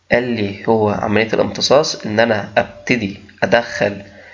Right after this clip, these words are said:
المركبات اللي هي ابسط صورة ديت، ابتدي ادخلها في الدم. يعني كده بعمل لها عملية absorption، يعني بدخل المركبات الابسط صورة داخل البلد.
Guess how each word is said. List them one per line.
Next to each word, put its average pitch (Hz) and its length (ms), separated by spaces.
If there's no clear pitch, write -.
المركبات 113 760
اللي 104 160
هي 110 60
ابسط - 360
صورة 139 300
ديت، 143 300
ابتدي 123 400
ادخلها 117 640
في - 120
الدم. 110 320
يعني 110 300
كده 113 220
بعمل 104 280
لها 113 80
عملية 110 360
absorption، 143 640
يعني 123 260
بدخل 117 400
المركبات 110 560
الابسط - 340
صورة 127 460
داخل 117 380
البلد. 110 500